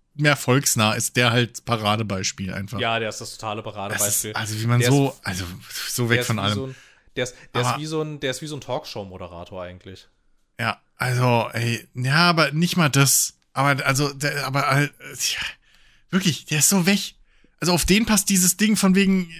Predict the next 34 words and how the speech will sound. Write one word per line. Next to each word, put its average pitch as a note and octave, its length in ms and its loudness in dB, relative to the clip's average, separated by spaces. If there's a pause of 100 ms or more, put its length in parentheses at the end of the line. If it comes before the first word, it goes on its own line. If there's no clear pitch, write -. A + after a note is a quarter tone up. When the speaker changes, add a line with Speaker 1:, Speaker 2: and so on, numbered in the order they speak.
(240)
Speaker 1:
wir, E3 160 2 (160)
wenn E3 140 4
sie F3 100 4
kein E3+ 160 4
Brot E3+ 240 4
haben, E3 160 4
sollen D3+ 240 2
sie E3+ 80 4
doch E3+ 140 0
Kuchen F3 340 4
essen. G#2+ 300 -4 (180)
So. A2 160 -6
Speaker 2:
Ja, B2+ 220 -2 (120)
ja. A2 80 -14 (140)
Speaker 1:
Da, - 80 -4
da, F3+ 180 2
das - 240 0
könnte G#3 240 -4
von G#3 120 2
dem F3 220 4
kommen. G2 260 -4 (380)
So, A#2+ 80 -4
Speaker 2:
Ja. G#2+ 160 -6 (360)
Speaker 1:
wirklich. C3+ 440 -2
Also, C3+ 460 2 (140)
es C3+ 200 -6
ist, - 300 -2
ah, C3 160 -4
jedes D#3+ 400 2
Mal, E3 160 4
wenn E3 80 2
ich E3 140 -2
den D#3+ 120 0
irgendwie, D#3 280 -2